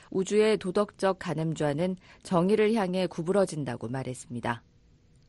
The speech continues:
구금된 다른 언론인으로는 체코 프라하에 있는 자유유럽 자유방송의 러시아계 미국인 언론인 알슈 크르마셰바가 있습니다.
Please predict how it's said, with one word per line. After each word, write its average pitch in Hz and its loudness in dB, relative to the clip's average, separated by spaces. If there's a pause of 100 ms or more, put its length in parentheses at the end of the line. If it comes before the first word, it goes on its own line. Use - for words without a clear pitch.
구금된 202 4
다른 170 2
언론인으로는 151 0 (320)
체코 262 0
프라하에 240 2
있는 147 -2 (320)
자유유럽 196 4
자유방송의 165 0
러시아계 185 2
미국인 196 4
언론인 165 0
알슈 160 2
크르마셰바가 170 -2
있습니다. 123 -4